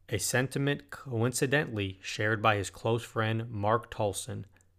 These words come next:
In two thousand fourteen, Walt was diagnosed with cancer. He started looking into his family's medical history, which pushed him to do a twenty-three and me D N A test. He checked the website from time to time,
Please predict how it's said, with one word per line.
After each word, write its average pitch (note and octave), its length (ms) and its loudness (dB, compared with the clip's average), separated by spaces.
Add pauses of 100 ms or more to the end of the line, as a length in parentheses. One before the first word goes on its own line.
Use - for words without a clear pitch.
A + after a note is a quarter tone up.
(480)
In A#2 100 -2
two A2 140 -2
thousand B2+ 360 6
fourteen, C3 720 0 (100)
Walt A2 340 2
was G#2+ 160 0
diagnosed A2+ 720 2
with G#2+ 160 -4
cancer. - 520 -6 (420)
He - 100 -20
started A#2 320 6
looking C3 380 0
into B2+ 240 -2
his G#2 160 -4
family's A#2+ 420 0
medical A2+ 360 -2
history, F#2+ 520 -4 (220)
which A2+ 240 -2
pushed D3 320 2
him G#2 160 0
to A2 100 -4
do G#2+ 160 2
a G2 80 -2
twenty-three A#2 680 0
and G#2+ 120 0
me A2+ 400 0
D A2 220 0
N G#2+ 140 0
A G#2 120 0
test. - 480 -10 (380)
He A2+ 160 -4
checked B2+ 460 0
the A#2 100 2
website G#2+ 500 0
from - 220 -6
time G2 300 -2
to - 80 -4
time, G2 420 -4